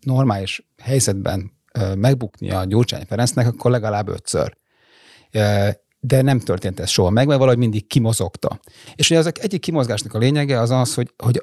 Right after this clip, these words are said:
amikor még a, a tíz utáni első időszakban, ugye a szocialista párttal volt a versengés, akkor még Mesterházy Attilának hívták a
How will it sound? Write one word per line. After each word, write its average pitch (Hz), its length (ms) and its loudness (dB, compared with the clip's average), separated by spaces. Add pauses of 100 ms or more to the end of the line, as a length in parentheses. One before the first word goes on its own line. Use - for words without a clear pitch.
amikor 127 440 2
még 117 240 0
a, 107 200 -2 (300)
a 127 320 -6
tíz 175 220 0
utáni 117 480 -2
első 120 340 -2
időszakban, 147 480 -2
ugye 131 140 2
a 120 40 6
szocialista 123 420 -4
párttal 113 360 -2
volt 98 220 -2
a - 20 -8
versengés, 113 560 -2
akkor - 260 -10
még - 100 -8
Mesterházy 110 540 2
Attilának 107 460 2
hívták 98 440 -2
a - 160 -2